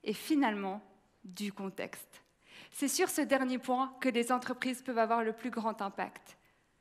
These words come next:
Juste cocher la case de l'inclusion risque d'attirer les foudres du public.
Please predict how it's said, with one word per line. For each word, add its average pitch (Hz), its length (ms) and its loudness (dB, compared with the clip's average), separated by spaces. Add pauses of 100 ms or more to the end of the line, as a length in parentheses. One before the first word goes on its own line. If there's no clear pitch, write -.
(320)
Juste 277 340 2
cocher 294 260 2
la 247 120 6
case 247 220 2
de 240 60 4
l'inclusion 240 580 0 (260)
risque 247 220 -2
d'attirer 226 440 2
les 220 100 2
foudres 220 340 -2
du 196 80 -4
public. 180 560 -12